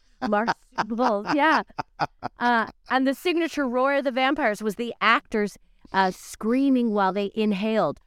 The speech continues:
Speaker 2: So it was like a blend of sounds to
Speaker 1: Yeah.
Speaker 2: create. So I thought that was interesting 'cause I was like, "Ooh, you don't see, you don't see that, um, use of, of sound
Speaker 1: No,
Speaker 2: so much
Speaker 1: very clever.
Speaker 2: to create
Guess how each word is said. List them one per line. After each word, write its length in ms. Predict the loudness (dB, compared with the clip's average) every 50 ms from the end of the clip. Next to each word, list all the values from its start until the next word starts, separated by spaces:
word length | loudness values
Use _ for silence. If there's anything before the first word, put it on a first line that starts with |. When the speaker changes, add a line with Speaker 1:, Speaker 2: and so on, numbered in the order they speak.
| _ _ _
Speaker 2:
So 160 | -2 -2 0
it 40 | 2
was 160 | 0 0 2
like 260 | 0 0 0 -4 -2 -2
a 80 | -2
blend 720 | -2 -2 -4 -4 -4 0 2 2 2 4 4 4 4 4 2
of 280 | 0 0 0 -2 -2
sounds 920 | -4 -12 -10 -2 0 2 4 4 4 4 2 0 -2 -4 -6 -8 -10 -12 -20 _ -20 -20 -14
to 60 | -12
Speaker 1:
Yeah. 280 | -10 -10 -10 -12 -14 -10
Speaker 2:
create. 460 | -6 -2 -2 0 0 0 0 -2 -4 -4
So 220 | -2 -2 -2 0 0
I 200 | 0 2 2 2
thought 200 | 2 2 2 4
that 200 | 4 2 2 2
was 140 | 0 0 2
interesting 440 | 0 0 0 -4 -6 -4 -6 -6
'cause 140 | -6 -2 0
I 80 | 0 0
was 120 | 0 0
like, 200 | 0 -2 -2 -2 _ _
"Ooh, 320 | -4 -2 0 0 -2 -2 -4 -6 _ _ _ _ _ _ _ _ _ -20 -20 _
you 220 | -6 -2 0 0 0
don't 180 | 0 -2 -4
see, 220 | -6 -6 -6 -6 -6 -10 -12
you 340 | -10 -8 -6 -2 -2 0
don't 200 | 0 0 -2 -4
see 320 | -8 -6 -2 0 0 2 2
that, 300 | 4 4 4 2 0 -2 -4
um, 500 | -2 -2 -2 -2 -2 -4 -6 -8 -10 -10
use 400 | -10 -6 -2 -2 -2 -2 -2 -2
of, 180 | -4 -4 -4 -4 -6
of 140 | -6 -6 -6
sound 720 | -8 -8 -4 0 0 2 2 2 0 0 -2 -4 -4 -4
Speaker 1:
No, 420 | -4 -4 -2 -2 -2 0 0 0 -2
Speaker 2:
so 120 | -2 -2
much 200 | -2 -2 -2 0
Speaker 1:
very 240 | 0 2 2 2 0
clever. 220 | 0 -2 -2 -2
Speaker 2:
to 40 | -2
create 200 | -4 -4 -6 -8